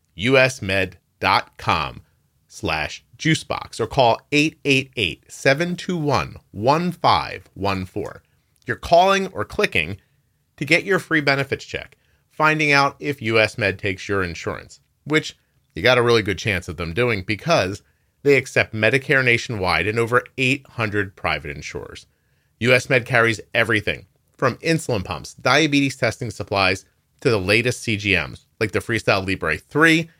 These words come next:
and the Dexcom G seven. But if you want the G six or the Libre two, they have that as well. They also have Omnipod Dash and Omnipod five and,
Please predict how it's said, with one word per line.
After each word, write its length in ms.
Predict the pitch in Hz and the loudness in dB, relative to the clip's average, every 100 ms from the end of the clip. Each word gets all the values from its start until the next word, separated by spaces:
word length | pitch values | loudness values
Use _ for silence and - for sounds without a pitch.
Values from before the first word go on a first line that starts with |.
| _ - | _ -2
and 200 | 160 165 | 0 0
the 60 | |
Dexcom 600 | 139 87 85 - 101 92 | 0 -2 -2 -4 -4 -4
G 180 | 90 87 | -4 -4
seven. 440 | 92 98 76 50 - | -2 -2 -4 -10 -12
But 100 | 90 | -8
if 100 | 101 | -4
you 60 | |
want 180 | 113 113 | -2 -2
the 60 | 90 | -6
G 220 | 85 95 | -6 -6
six 380 | - 180 - - | -2 -2 -2 -2
or 60 | |
the 60 | 101 | -2
Libre 360 | 92 95 80 78 | 0 0 0 0
two, 340 | 180 185 185 _ _ _ | 2 2 0 _ _ _
they 120 | 165 | 0
have 200 | 131 101 104 | 2 0 0
that 140 | 101 | -2
as 100 | 92 | -2
well. 320 | 95 85 - _ _ _ | -4 -4 -6 _ _ _
They 80 | 147 | 2
also 200 | 147 151 | 4 4
have 100 | 135 | 4
Omnipod 500 | 131 135 131 127 120 | 4 4 2 2 2
Dash 400 | 110 98 64 - _ - | 2 2 -2 -16 _ -4
and 120 | 147 | 0
Omnipod 480 | 143 143 139 135 131 | 2 2 4 2 2
five 420 | 127 120 92 - _ _ _ - | 2 2 2 -6 _ _ _ -4
and, 420 | 123 127 131 | 0 0 -2